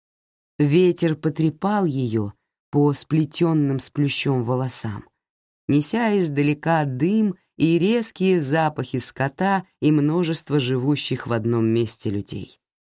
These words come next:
Диколесье чуть заметно дрогнуло внутри её, словно кто-то глубоко вдохнул,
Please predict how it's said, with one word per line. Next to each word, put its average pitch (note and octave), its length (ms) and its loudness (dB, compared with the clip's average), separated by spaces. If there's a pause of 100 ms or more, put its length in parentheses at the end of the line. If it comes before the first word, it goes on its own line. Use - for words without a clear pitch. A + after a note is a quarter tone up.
(500)
Диколесье E3 680 0
чуть D3 280 -4
заметно F3 560 0
дрогнуло D3+ 600 -2
внутри A#2+ 320 -4
её, A2+ 420 -4 (480)
словно A#2+ 320 -2
кто-то B2 380 -4
глубоко A#2+ 400 -2
вдохнул, D3 640 -2